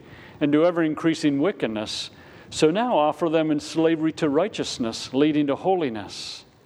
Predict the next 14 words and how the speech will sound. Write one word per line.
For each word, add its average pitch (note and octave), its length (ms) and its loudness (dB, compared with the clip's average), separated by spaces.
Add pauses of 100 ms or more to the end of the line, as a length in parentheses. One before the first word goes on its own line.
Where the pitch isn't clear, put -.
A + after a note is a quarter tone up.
(1700)
When D#3 160 2
you D#3 120 2
were C#3+ 80 0
slaves E3+ 460 2
to D3 100 -2
sin, F#3+ 340 2
you C3 140 0
were C3 100 0
free E3+ 320 2
from B2 220 -2
the A#2 80 -4
control C3 420 0
of B2 80 -4
righteousness. C3 800 -4